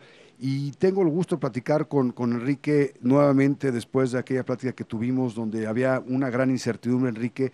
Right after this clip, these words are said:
y me gustaría que nos dieras la, la visión positiva que trae adi a raíz de la firma de este pacto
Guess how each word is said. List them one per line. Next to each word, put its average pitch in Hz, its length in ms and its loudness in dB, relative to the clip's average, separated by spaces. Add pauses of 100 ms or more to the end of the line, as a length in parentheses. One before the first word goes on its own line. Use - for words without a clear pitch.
(300)
y - 40 -10
me 131 80 0
gustaría 165 260 -2
que 185 120 -2
nos 147 140 -2
dieras 151 300 2
la, 139 160 2
la 123 160 0
visión 156 520 2
positiva 143 680 -4
que 135 160 -6
trae 131 460 2 (320)
adi 135 420 2
a 113 100 0
raíz 117 420 0
de 120 160 2
la 107 160 -2
firma 123 380 -2
de 117 100 -2
este 110 440 -4 (140)
pacto 127 500 -2